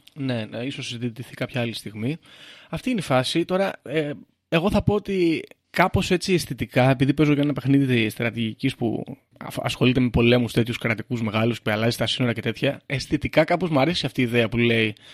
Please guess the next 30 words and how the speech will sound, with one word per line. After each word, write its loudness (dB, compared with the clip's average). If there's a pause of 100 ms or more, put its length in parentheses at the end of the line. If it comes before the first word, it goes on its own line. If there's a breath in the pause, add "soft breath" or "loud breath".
(500 loud breath)
«Εμείς 2
εδώ 4
μόνοι 2
μας, -4
πούτσο -4
μας, -12
α-, -10 (460)
άντε -2
γεια, 2
φυλάκια, 0
βόρειοι, -2
θα, -2 (280)
θα -4
πάμε 2
να -4
φτιάξουμε -2
ένα 0
τρομερό 0
κράτος 0
εδώ, -4 (120)
Κεντρική 0
Αμερική». -2 (340)
Έχει -4
πλάκα. -2 (300)
Από 0
την 2
άλλη, 4
εντάξει, 4
τραγική 2
τύπη. 2